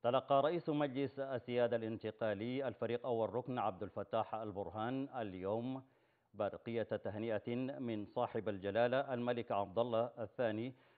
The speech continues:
ملك المملكة الأردنية الهاشمية بمناسبة حلول عيد الفطر المبارك. وقال ملك الأردن:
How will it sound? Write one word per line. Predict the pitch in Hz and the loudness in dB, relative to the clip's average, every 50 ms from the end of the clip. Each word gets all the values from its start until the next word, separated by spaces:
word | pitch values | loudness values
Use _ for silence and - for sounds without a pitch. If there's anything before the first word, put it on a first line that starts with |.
| _ - | _ -4
ملك | 110 120 143 147 143 - | 0 2 2 2 2 0
المملكة | 127 117 117 127 135 131 123 110 113 113 | 0 0 0 -2 0 0 0 0 0 0
الأردنية | 110 117 110 98 110 110 113 117 113 | -2 -2 -4 -4 -4 -2 -2 -2 -2
الهاشمية | 95 98 98 92 - - 110 110 123 135 147 139 | -2 -2 -2 -4 -4 -4 -4 -2 -2 0 0 0
بمناسبة | 127 131 127 123 123 117 113 107 - - 135 113 117 107 - 123 117 110 101 | 0 -2 -2 -2 0 0 -2 -2 0 -2 -2 0 -2 -2 -2 -4 -4 -4 -2
حلول | - - 110 110 131 135 117 | -2 -2 -2 0 0 -2 -2
عيد | 107 95 113 113 107 | -2 -4 -4 -4 -4
الفطر | 101 90 - 120 - 110 107 | -4 -4 -4 -6 -2 -2 0
المبارك. | 104 107 110 110 127 120 101 87 - - 90 76 76 - _ _ _ _ _ _ _ _ _ _ _ | 0 0 0 4 4 4 4 2 0 -4 -8 -8 -8 -10 _ _ _ _ _ _ _ _ _ _ _
وقال | 92 90 82 73 71 71 - - 110 110 107 107 107 101 | -4 -4 -2 -4 -6 -12 -6 -2 -2 0 2 2 2 0
ملك | 101 101 104 101 104 - 107 | 2 0 -2 -2 -2 -2 -4
الأردن: | 98 107 120 113 107 95 110 127 139 139 | -2 -2 -2 -4 -2 0 0 0 0 -2